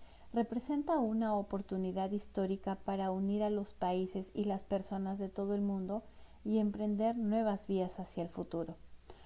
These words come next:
Los Objetivos de Desarrollo Sostenible están formulados para erradicar la pobreza,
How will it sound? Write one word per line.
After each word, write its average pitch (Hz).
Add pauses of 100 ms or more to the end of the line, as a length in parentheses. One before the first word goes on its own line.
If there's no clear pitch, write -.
(200)
Los 208
Objetivos 202
de 202
Desarrollo 185
Sostenible 202
están 247
formulados 196
para 180
erradicar 180
la 170
pobreza, 180